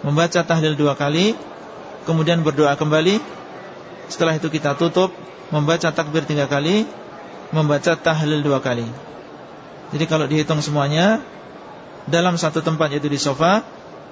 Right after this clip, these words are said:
kita membaca takbir sembilan kali, membaca tahlil enam kali,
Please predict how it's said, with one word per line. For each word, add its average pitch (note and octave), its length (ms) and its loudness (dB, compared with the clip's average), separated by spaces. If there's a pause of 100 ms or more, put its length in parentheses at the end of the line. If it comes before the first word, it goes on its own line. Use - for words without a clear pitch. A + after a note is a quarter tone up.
(140)
kita E3 260 2
membaca D3 400 2
takbir E3 380 2
sembilan D3 320 0
kali, F3+ 340 2 (800)
membaca D3+ 400 2
tahlil D#3+ 480 2
enam D3+ 240 2
kali, D#3+ 400 2